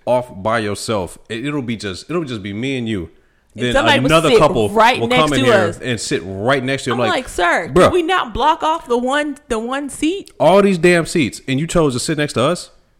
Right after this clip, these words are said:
Speaker 2: Yeah.
Speaker 1: All this space, and you gonna run your, your ass over here."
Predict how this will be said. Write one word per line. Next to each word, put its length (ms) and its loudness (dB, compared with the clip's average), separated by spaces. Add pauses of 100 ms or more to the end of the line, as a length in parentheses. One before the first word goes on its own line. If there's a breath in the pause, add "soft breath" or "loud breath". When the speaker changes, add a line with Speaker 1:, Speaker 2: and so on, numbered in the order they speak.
(300)
Speaker 2:
Yeah. 280 -12
Speaker 1:
All 240 6
this 200 4
space, 440 -2 (600)
and 100 -2
you 80 -2
gonna 140 2
run 100 2
your, 220 0
your 180 2
ass 160 0
over 160 -4
here." 180 -6